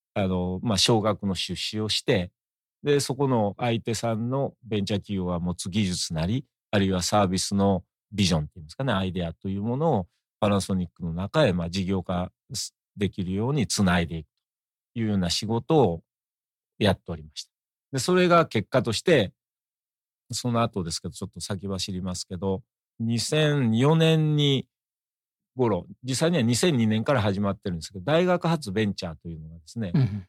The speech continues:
Speaker 1: 当時経-、経済産業大臣だったあの平沼さんっていらっしゃるんですけど、
Speaker 2: あ、はい。
Speaker 1: 平沼武夫さんかな。
Speaker 2: うんうん。
Speaker 1: で、彼がぶち上げた、あ、大学発ベンチャー一千社っていうのがあってですね、
Speaker 2: うんうん。
Speaker 1: 要は大学発、今また同じこと言ってますけど、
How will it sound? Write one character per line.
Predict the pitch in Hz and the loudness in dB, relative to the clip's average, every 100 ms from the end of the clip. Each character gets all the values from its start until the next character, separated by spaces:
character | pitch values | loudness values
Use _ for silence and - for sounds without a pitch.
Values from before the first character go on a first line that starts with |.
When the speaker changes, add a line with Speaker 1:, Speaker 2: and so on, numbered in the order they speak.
| - | -4
Speaker 1:
当 | 156 | -2
時 | 113 101 | 0 -4
経-、 | - 117 117 - | -4 -2 -2 -4
経 | - 117 | -6 -2
済 | 117 | -2
産 | 117 113 | -2 -4
業 | 113 113 107 | -2 -2 -2
大 | 107 98 | 0 -2
臣 | 85 82 | -4 -6
だ | 82 | -8
っ | - | -8
た | 90 | -6
あ | |
の | 85 | -6
平 | - 110 104 | -2 2 2
沼 | 110 117 | 4 2
さ | 110 117 | 2 0
ん | |
っ | |
て | 110 | 0
い | 90 | -2
ら | 82 | -4
っ | |
し | - | -4
ゃ | 87 | -8
る | |
ん | 82 | -12
で | |
す | - | -8
け | - | 0
ど、 | 143 | 2
Speaker 2:
あ、 | 120 | 2
は | 123 | -2
い。 | 107 | -6
Speaker 1:
平 | 104 | -8
沼 | 95 95 | -8 -6
武 | 127 110 107 | -6 -4 -4
夫 | |
さ | 95 92 | -4 -6
ん | |
か | - | -8
な。 | 104 | -6
Speaker 2:
う | 131 | -4
ん | |
う | |
ん。 | 104 98 _ _ _ _ _ _ _ | -4 -8 _ _ _ _ _ _ _
Speaker 1:
で、 | 135 135 131 131 127 - _ - | 2 4 6 4 2 -4 _ -2
彼 | 156 143 | 4 6
が | 110 | 6
ぶ | 92 90 | 2 0
ち | - | 0
上 | 104 | 0
げ | 92 | 0
た、 | - 87 90 - | -2 -4 -4 -4
あ、 | 110 | -2
大 | 127 131 | 0 0
学 | 120 | 2
発 | 120 113 95 | 0 0 -2
ベ | 95 | -4
ン | 87 | -4
チ | 87 | -6
ャ | |
ー | |
一 | 85 | -6
千 | - 127 104 | -6 -2 -2
社 | - | -4
っ | 80 _ | -10 _
て | 82 | -18
い | |
う | |
の | 80 | -18
が | 82 | -20
あ | |
っ | - - | -18 -14
て | |
で | 92 | -6
す | 139 | -4
ね、 | 113 | -4
Speaker 2:
う | |
ん | 107 | -6
う | |
ん。 | - _ - | -14 _ -4
Speaker 1:
要 | 139 | 0
は | 113 95 85 _ _ _ _ | 2 2 -2 _ _ _ _
大 | 131 135 | 0 2
学 | 135 131 | 2 2
発、 | 123 123 - 92 - | 0 0 -4 -6 -2
今 | 131 135 | 4 6
ま | 156 | 6
た | - 92 | 4 0
同 | - 107 101 | 0 0 0
じ | 98 | -2
こ | 101 | -4
と | - | -6
言 | 95 | -6
っ | |
て | 95 104 | -6 -6
ま | 98 | -6
す | - | -8
け | 95 | -8
ど、 | 98 131 87 | -2 -2 -2